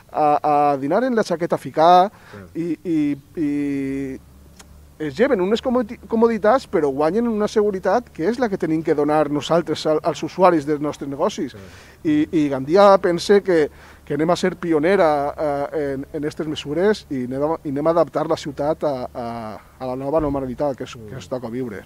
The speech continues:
Speaker 2: Però es-, esperem que a qui corresponga, eh, que prenga mesures, eh, que vos escolte, eh, mentre se-,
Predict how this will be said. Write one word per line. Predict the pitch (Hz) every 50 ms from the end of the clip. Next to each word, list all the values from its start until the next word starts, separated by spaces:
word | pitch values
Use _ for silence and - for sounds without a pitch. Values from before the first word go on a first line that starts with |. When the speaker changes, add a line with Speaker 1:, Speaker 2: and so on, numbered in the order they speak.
| - - -
Speaker 2:
Però | 117 117 113 -
es-, | 117 117 - - 127
esperem | 110 - 147 127 123 123 120 110
que | - 139 135 131 127 127 123 120 117 117 113 110 110 107 101 95 - - -
a | - 131 - -
qui | 120
corresponga, | 110 127 120 117 110 - 143 143 139 139 135 120 107 98 - - - - - - -
eh, | - 117 117 113 113 110 110 104 - -
que | - 123 117 110 107 - - - -
prenga | - 131 127 120 123 127 131 127 127 123 123
mesures, | 120 120 120 117 104 123 131 127 135 147 165 160 - - - - - _ _
eh, | 123 113 110
que | - 127
vos | 117 113 -
escolte, | 131 113 - 143 139 135 117 143 139 151 160 - - - - - - - _
eh, | - 127 123 131 - -
mentre | 156 139 143 131 - 123
se-, | - - 147 131